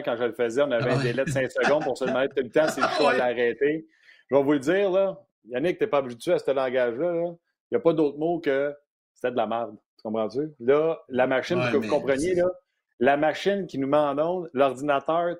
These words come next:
Speaker 1: tout a pris le bord, tout a été jeté, tout est neuf. Let's go, on part. Salutations à Guillaume, à mise en onde.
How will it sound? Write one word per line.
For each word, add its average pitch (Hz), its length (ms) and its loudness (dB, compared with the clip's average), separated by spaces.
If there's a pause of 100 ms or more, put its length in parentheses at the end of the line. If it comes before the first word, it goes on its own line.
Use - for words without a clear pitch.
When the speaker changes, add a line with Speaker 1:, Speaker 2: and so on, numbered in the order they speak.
Speaker 1:
tout 208 240 2
a 151 80 2
pris 135 160 0
le 139 60 0
bord, 147 360 2
tout 202 220 0
a 170 40 0
été 139 280 -2
jeté, 160 440 -6
tout 196 200 -2
est 151 140 2
neuf. 147 420 -4 (560)
Let's 127 220 2
go, 165 280 0
on 127 160 0
part. 147 240 2
Salutations 143 460 -2
à 147 60 -4
Guillaume, 143 320 0
à 131 80 -2
mise 127 160 -4
en 127 180 0
onde. 147 160 -2